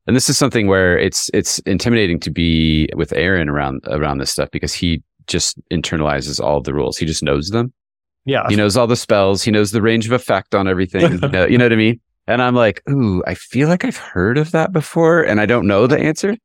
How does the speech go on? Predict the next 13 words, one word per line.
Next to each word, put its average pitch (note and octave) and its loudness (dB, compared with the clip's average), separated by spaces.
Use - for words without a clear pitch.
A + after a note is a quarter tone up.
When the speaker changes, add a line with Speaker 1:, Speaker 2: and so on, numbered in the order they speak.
Speaker 1:
But D3 2
again, C#3+ 2
I B2 2
think A2 0
that's G#2+ 0
where G#2 6
ho-, A2+ -2
hopefully B2 0
the G2+ 0
joy F2 0
comes D2+ -6
back C2 -4
in. - -10